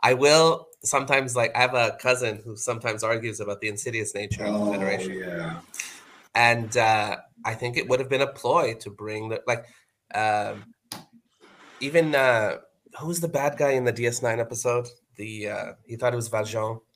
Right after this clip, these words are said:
Speaker 1: to, uh, his, um, it was a Les Mis, uh, parable.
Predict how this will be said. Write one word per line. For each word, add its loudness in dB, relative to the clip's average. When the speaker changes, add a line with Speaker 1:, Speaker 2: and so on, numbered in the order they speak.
Speaker 1:
to, -4
uh, -4
his, -4
um, -8
it -2
was 6
a 6
Les 8
Mis, 6
uh, 2
parable. -6